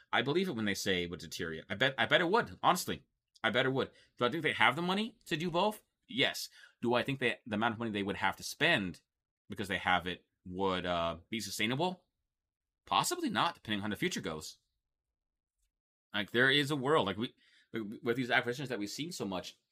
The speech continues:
the world is changing and crazy, crazy things have happened. There could be a world where Sony just can't keep up with the fight of Microsoft's, uh, growing just ease of access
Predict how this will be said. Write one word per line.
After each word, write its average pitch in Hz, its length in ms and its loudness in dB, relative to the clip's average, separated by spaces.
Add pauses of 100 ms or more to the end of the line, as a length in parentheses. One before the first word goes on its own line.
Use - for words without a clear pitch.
(140)
the 107 140 -4
world 104 440 0
is 156 120 -4
changing 120 560 -4 (400)
and 117 180 0
crazy, 120 720 -2 (340)
crazy 107 260 -10
things 165 160 -8
have 165 80 -6
happened. 139 380 -2 (600)
There 101 180 0
could 131 320 -2
be 135 100 2
a 160 60 2
world 117 380 0
where 98 100 0
Sony 110 400 -4
just 110 180 -10
can't 95 300 -8
keep 117 160 -6
up 120 100 -10
with 107 80 -16
the 95 80 -8
fight 95 360 -2
of 87 320 -4 (540)
Microsoft's, - 640 -2 (460)
uh, 92 200 -2
growing 104 760 -2
just - 320 -6 (100)
ease 104 280 -4
of 101 120 -10
access 85 640 -4